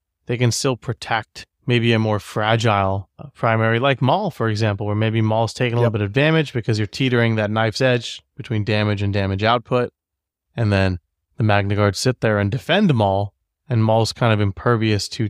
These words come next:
Speaker 1: being taking damage, which means he can throw a lot of dice at you, do some cool things like that. It can also help with Anakin as well, because all Intercede says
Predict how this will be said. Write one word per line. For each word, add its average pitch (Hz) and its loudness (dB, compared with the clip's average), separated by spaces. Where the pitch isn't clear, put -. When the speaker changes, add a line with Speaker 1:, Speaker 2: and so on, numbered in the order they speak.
Speaker 1:
being 104 0
taking 104 -2
damage, 98 0
which 101 -6
means 107 2
he 113 -4
can 104 0
throw 107 2
a 101 4
lot 101 4
of 92 0
dice 98 0
at 107 -2
you, 120 -2
do 117 -4
some 110 0
cool 107 -2
things 104 0
like 98 -4
that. 107 -2
It - -20
can 135 0
also 131 2
help 131 4
with 120 0
Anakin 123 2
as 110 0
well, 120 2
because 110 -2
all 123 2
Intercede 117 0
says 110 -2